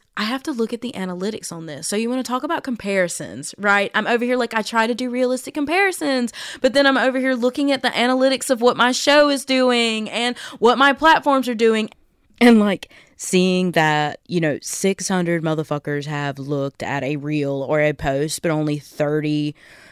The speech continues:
people have, you know, liked it. And now I will admit, like, the show itself brings me immense joy,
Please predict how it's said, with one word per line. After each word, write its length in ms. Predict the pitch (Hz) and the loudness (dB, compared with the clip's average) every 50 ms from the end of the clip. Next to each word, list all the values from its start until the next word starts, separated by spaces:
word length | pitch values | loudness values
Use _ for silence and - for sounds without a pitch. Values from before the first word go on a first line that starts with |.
| _ _ | _ _
people 360 | - 185 170 - 160 156 151 | -4 -4 -2 0 0 0 0
have, 540 | 156 156 143 143 143 139 139 139 135 131 - - - | -2 -2 -4 -2 -2 -4 -4 -6 -8 -10 -16 -14 -10
you 120 | - 165 | -6 -6
know, 100 | 151 135 | -4 -4
liked 560 | 131 139 143 156 151 151 151 151 196 - - | -6 -6 -4 -2 0 0 0 -2 -2 -2 -2
it. 320 | 170 170 170 170 170 160 - - | 0 2 2 0 0 -2 -2 -4
And 600 | 151 151 147 147 143 139 139 143 139 135 135 - - _ _ _ _ _ _ _ _ _ _ _ | -2 -2 -2 -2 -4 -4 -4 -6 -6 -8 -8 -12 -16 _ _ _ _ _ _ _ _ _ _ _
now 160 | - 196 190 190 | -4 -2 0 0
I 60 | 185 | 2
will 180 | 185 202 202 | 2 2 2
admit, 260 | 202 165 180 185 180 131 | 0 0 0 -2 -2 -2
like, 140 | 165 170 | -2 -4
the 100 | - 185 | -4 -6
show 340 | 170 - - 190 175 180 180 | -6 -4 -2 0 0 0 0
itself 680 | 175 156 - - - 170 160 156 165 190 240 240 - - _ _ - _ _ _ _ _ _ _ - | 0 -2 -4 -4 -2 -2 0 0 0 -2 -4 -6 -10 -16 _ _ -20 _ _ _ _ _ _ _ -6
brings 320 | 180 190 196 196 190 165 | -2 0 0 2 0 -2
me 100 | 180 180 | -2 -2
immense 340 | 170 170 165 151 - - - | -2 -2 -2 -4 -6 -8 -10
joy, 360 | - 147 113 69 - - - | -8 -8 -8 -8 -8 -12 -14